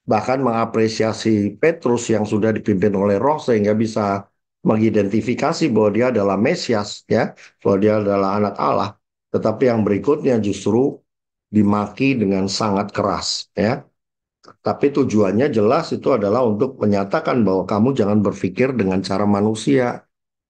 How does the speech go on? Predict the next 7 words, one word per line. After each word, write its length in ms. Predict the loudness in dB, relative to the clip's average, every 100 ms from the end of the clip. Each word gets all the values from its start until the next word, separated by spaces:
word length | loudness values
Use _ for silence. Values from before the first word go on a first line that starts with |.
| _
Jangan 320 | -2 0 2
mementingkan 560 | 2 2 0 -2 0 0
diri 240 | 0 0
sendiri, 560 | 0 2 2 2 0 0
jangan 240 | 0 0
mentang-mentang 720 | 0 0 0 0 0 0 0 2
kamu, 400 | 2 2 2